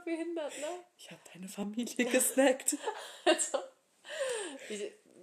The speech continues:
Speaker 1: drop das vielleicht mal direkt am Anfang, weil sonst wird's noch Verwirrungen in den nächsten Podcasts geben. Aber meine Mutter kam irgendwann, nachdem mein,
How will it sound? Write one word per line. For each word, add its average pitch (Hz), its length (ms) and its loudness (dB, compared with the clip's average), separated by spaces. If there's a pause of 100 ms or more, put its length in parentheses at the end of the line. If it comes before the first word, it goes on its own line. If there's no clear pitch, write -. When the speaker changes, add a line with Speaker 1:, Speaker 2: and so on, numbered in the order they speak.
(160)
Speaker 1:
drop 220 260 4
das 233 160 -4
vielleicht 202 300 -2
mal 202 120 0
direkt 196 300 -2
am 196 120 2
Anfang, 226 340 0
weil 180 100 0
sonst 190 200 -4
wird's 226 180 -6
noch 214 100 0
Verwirrungen 233 720 4
in 220 140 4
den 208 120 2
nächsten 220 380 -2
Podcasts 240 720 0
geben. 240 320 -2
Aber 208 240 4
meine 190 260 0
Mutter 320 760 0
kam 190 300 0
irgendwann, 226 720 2
nachdem 202 340 -2
mein, 180 200 -4